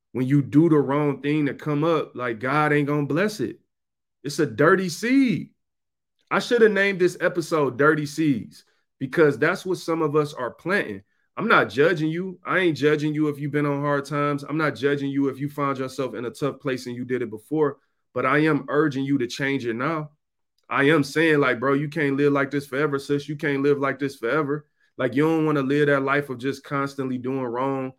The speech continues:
and expecting right to happen to you. God sees that.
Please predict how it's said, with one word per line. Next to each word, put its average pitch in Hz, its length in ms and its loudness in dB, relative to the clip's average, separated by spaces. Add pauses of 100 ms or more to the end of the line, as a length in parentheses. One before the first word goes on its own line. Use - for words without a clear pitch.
(240)
and 123 120 -4
expecting 135 480 -4
right 113 360 0
to 120 140 -8
happen 127 340 -4
to 123 40 -6
you. 143 240 -2
God 156 380 -2
sees 160 400 -8
that. 135 240 0